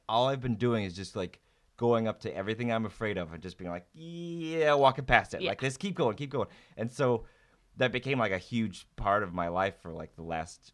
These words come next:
Speaker 1: fifteen years. It's just been, like, just being, like, if there's something I'm afraid of, I make a point to be like, "All right, let's go and just
Speaker 2: Yeah,
Speaker 1: do,
Speaker 2: what's
Speaker 1: do
Speaker 2: there?
Speaker 1: this."
Speaker 2: <laughs>
Speaker 1: And then it,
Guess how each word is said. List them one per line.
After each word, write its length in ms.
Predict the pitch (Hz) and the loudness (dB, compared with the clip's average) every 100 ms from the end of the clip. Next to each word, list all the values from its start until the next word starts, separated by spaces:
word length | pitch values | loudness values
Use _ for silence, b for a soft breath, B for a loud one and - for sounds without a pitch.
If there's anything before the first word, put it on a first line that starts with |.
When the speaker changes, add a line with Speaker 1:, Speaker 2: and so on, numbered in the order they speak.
| _ | _
Speaker 1:
fifteen 360 | 90 - 90 | -16 -8 -6
years. 220 | 110 117 80 | -4 -4 -6
It's 80 | |
just 160 | 82 - | -12 -12
been, 120 | 87 | -10
like, 160 | 78 80 - 104 | -8 -12 -14 -16
just 340 | - 101 - _ | -12 -12 -12 _
being, 200 | 101 90 | -10 -8
like, 220 | 85 - _ | -8 -12 _
if 160 | 104 90 | -16 -10
there's 180 | 101 | -8
something 300 | - 120 123 | -6 -4 -4
I'm 100 | 117 | -4
afraid 360 | 101 - 117 107 | -6 -4 -2 -2
of, 240 | 87 82 _ _ _ _ | -4 -8 _ _ _ _
I 100 | 92 | -4
make 200 | 101 98 | -4 -4
a 60 | |
point 340 | 90 - 98 90 | -6 -4 -4 -4
to 60 | |
be 100 | 82 | -10
like, 120 | 82 76 | -8 -4
"All 100 | 90 | -4
right, 140 | 82 | -4
let's 240 | 104 127 - | -6 -10 -16
go 460 | - 151 131 117 107 | -6 -4 -4 -6 -6
and 240 | 95 87 - _ - | -6 -8 -12 _ -10
just 140 | 151 | -10
Speaker 2:
Yeah, 80 | 131 | -8
Speaker 1:
do, 260 | 165 175 214 | -12 -12 -8
Speaker 2:
what's 220 | 285 - | -8 -6
Speaker 1:
do 120 | 196 | -4
Speaker 2:
there? 260 | 220 - 147 - | -2 -2 -6 -6
Speaker 1:
this." 260 | 226 226 214 226 214 | -2 0 0 -4 -2
Speaker 2:
<laughs> 60 | |
Speaker 1:
And 120 | 123 147 | 0 2
then 100 | |
it, 100 | 143 | 2